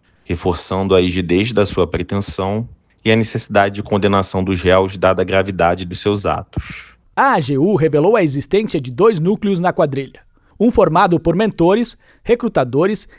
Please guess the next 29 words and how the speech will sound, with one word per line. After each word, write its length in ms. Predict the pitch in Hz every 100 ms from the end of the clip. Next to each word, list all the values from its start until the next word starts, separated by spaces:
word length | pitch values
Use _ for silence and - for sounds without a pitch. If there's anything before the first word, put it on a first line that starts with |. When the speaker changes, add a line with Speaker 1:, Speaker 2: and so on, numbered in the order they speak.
| -
Speaker 2:
e 40 |
servidores 600 | 175 240 233 165 175 165
públicos 520 | - 170 175 185 226 - _ _ -
e 140 | 202
outro 320 | 262 220 139
composto 520 | 127 139 - 180 185
por 160 | 196 175
candidatos 800 | - 220 202 156 175 208 226 170
dispostos 800 | 151 151 - 165 196 - 196 - -
a 100 | 175
pagar 460 | 233 151 147 202
pela 220 | 180 190
aprovação. 520 | 180 165 147 135 123 107 _ _ _
Um 100 | 247
dos 140 | 285 170
condenados, 800 | 160 147 135 170 202 143 - -
que 120 | 170
na 160 | 175 131
época 400 | 175 160 - 120
era 260 | 143 170
técnico 640 | 127 - 208 233 160 135 139
judiciário 640 | 139 135 - 160 180 160
do 100 | 131
próprio 460 | 120 160 220 220 185
T 160 | 143
J 340 | 120 151 175 139
D 140 | 127
F 200 | 131 208
T, 280 | - 175